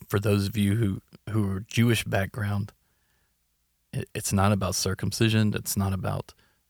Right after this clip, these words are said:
uh, how well you keep the festivals or follow the laws. It's, it's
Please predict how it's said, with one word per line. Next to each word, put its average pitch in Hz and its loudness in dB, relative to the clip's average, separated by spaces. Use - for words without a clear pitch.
uh, 127 -12
how 95 0
well 98 0
you 95 -2
keep - 0
the 107 0
festivals 107 0
or - -6
follow 101 2
the - -6
laws. 110 2
It's, - -6
it's - -2